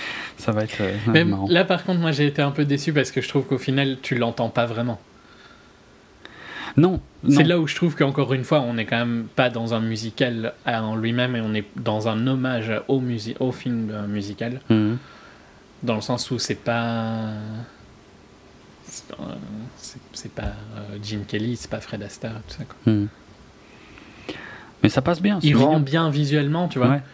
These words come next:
Speaker 2: mais il y a pas le son qui vient de, de leurs chaussures.
Speaker 1: Non, non.
Speaker 2: Et le son du film est monté plus haut pour couvrir ça, justement, je trouve.
Speaker 1: Ok.
Speaker 2: Et donc ça, c'est un peu, euh, un truc qui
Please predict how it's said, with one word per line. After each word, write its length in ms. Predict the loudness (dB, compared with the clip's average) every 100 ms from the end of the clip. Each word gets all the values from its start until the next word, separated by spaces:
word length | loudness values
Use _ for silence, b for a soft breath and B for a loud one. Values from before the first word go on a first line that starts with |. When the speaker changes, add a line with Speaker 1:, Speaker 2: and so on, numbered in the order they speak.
| B
Speaker 2:
mais 100 | 0
il 20 | 2
y 40 |
a 40 | 2
pas 160 | 0
le 120 | 0
son 280 | -2 0 -2
qui 160 | 0 -4
vient 300 | 0 0 0
de, 360 | 0 0 -2 -6 -6 0
de 80 |
leurs 240 | 0 0 -2
chaussures. 420 | -4 -4 -6 -6 -6 2
Speaker 1:
Non, 180 | 2 2 -6 -20 -20 -12 0
non. 200 | 0 0 -6 -2
Speaker 2:
Et 80 | 0
le 180 | 0 -2
son 280 | -2 0 0
du 120 | -2
film 300 | 0 2 2
est 60 | 0
monté 320 | -2 0 -2
plus 240 | 0 2
haut 100 | 2
pour 240 | 0 -4 -2
couvrir 400 | -2 -2 -4 -2
ça, 160 | -4
justement, 380 | -4 -10 -8 -8
je 80 | -8
trouve. 160 | -10 -12 B -2
Speaker 1:
Ok. 160 | 0 0
Speaker 2:
Et 60 |
donc 240 | 0 -4 -4
ça, 100 | -6
c'est 140 | -6
un 80 | -10
peu, 120 | -10
euh, 120 | -12 -12 -16 -20 -20 -18 -16
un 20 |
truc 220 | -14 -14
qui 100 | -14